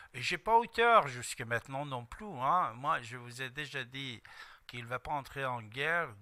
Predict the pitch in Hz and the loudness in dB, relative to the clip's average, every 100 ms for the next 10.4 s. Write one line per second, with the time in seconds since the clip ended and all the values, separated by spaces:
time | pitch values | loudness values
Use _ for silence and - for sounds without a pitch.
0 | 101 135 139 117 113 - 143 147 135 123 | -8 -6 -6 -8 -10 0 2 2 -4 -6
1 | 113 120 - 104 104 101 - - 175 131 | -6 -6 -10 -12 -14 -14 -14 -12 -10 -10
2 | 147 160 151 147 - 135 117 113 - 113 | -10 -6 -6 -6 -10 -14 -14 -12 -10 -10
3 | - 165 139 117 120 151 147 - - 202 | -10 -6 -6 -6 -8 -10 -10 -12 -12 -10
4 | - 135 123 - 127 131 139 131 127 147 | -8 -8 -10 -12 -12 -10 -10 -8 -2 -2
5 | 135 - - - _ 123 120 120 - - | -2 -6 -20 -20 _ -10 -10 -4 -4 -2
6 | - - 143 135 - 135 135 135 - - | -4 -4 -6 -10 -10 -10 -10 -14 -12 -12
7 | 143 - 143 135 135 123 123 143 139 - | -8 -8 -6 -8 -8 -10 -8 -8 -6 -8
8 | 151 - 147 135 - - 135 123 131 127 | -10 -12 -12 -8 -8 -6 -8 -6 -4 -2
9 | 123 131 - - 143 117 - 131 131 135 | -2 -4 -4 -6 -6 -8 -10 -8 -8 -6
10 | 131 139 156 | -8 -2 0